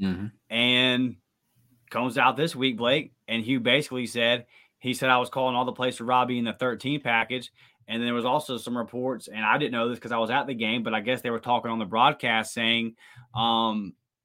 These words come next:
Speaker 2: saying that as well, that Hugh is basically calling the plays for Robbie and that Montgomery is calling the plays for Thorne. And that's dysfunctional as hell, man. That's not gonna,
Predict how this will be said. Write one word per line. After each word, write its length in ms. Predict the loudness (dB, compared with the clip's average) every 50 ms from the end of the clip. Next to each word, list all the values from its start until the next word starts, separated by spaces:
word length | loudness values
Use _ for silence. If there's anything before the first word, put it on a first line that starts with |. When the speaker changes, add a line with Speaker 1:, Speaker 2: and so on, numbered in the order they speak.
| _ _ _ _ _ _ _ _ _ _ _ _ _ _ _ _
Speaker 2:
saying 420 | -10 -6 -4 -2 -2 0 -2 -2
that 380 | 0 0 0 0 0 -2 -4 _ _ _ _ _ _ _ _ _ _
as 200 | -4 -4 -4 -2
well, 280 | 0 2 4 4 4 4
that 260 | 2 0 0 -4 -8 -16 -20 -20
Hugh 400 | -18 -10 -2 2 2 4 4 4
is 100 | 2 0
basically 380 | -2 0 -2 -2 -2 -4 -8 -6
calling 260 | -2 -2 0 0 0
the 60 | -2
plays 280 | -4 -2 -2 -2 -2 -4
for 80 | -4
Robbie 480 | -2 2 4 4 4 4 2 -2 -4 -6 -12 -20 -20 -20 _ _
and 160 | -4 -2 0 0
that 140 | 0 -2
Montgomery 480 | -2 -6 -8 -6 -4 -4 -2 -2 -2 -4
is 80 | -4 -6
calling 300 | -4 -4 -2 -2 -2 -4
the 80 | -6
plays 260 | -6 -6 -6 -6 -6
for 140 | -8 -12 -14
Thorne. 480 | -6 -4 -2 -2 -2 -2 -4 -4 -8 -12 _ _ _ _ _ _ _
And 160 | -8 -6 -4
that's 200 | -4 -4 -4 -6
dysfunctional 680 | -8 -10 -10 -10 -12 -12 -12 -10 -12 -12 -12 -12 -12
as 80 | -12 -12
hell, 320 | -8 -6 -6 -6 -6 -6
man. 220 | -8 -6 -6 -2 0
That's 280 | 0 0 0 -2 -6
not 280 | -6 -6 -6 -6 -8 -10
gonna, 260 | -14 -16 -16 -16 -6